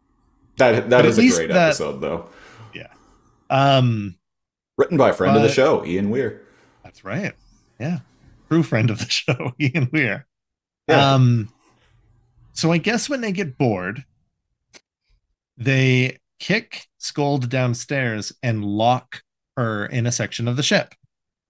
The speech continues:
Speaker 1: Right.
Speaker 2: While they're, like, watching this, eating the equivalent of popcorn, uh, which I thought was cute.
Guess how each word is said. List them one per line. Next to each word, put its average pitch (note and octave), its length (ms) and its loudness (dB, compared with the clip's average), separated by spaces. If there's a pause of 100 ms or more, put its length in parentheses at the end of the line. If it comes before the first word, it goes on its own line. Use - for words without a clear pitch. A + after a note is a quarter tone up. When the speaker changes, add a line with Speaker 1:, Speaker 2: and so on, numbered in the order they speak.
(600)
Speaker 1:
Right. D#2+ 220 -4 (120)
Speaker 2:
While G2+ 160 -4
they're, A2+ 240 -2
like, A#2 260 -4
watching A#2 480 0
this, G#2 300 -6
eating A#2+ 460 0
the G#2+ 180 -2
equivalent A2+ 640 -6
of G#2 680 -4
popcorn, F#2 380 -6 (1040)
uh, E3+ 140 -2
which G#3 180 -2
I F#3+ 60 4
thought D#3+ 140 2
was A2+ 120 -6
cute. - 280 -4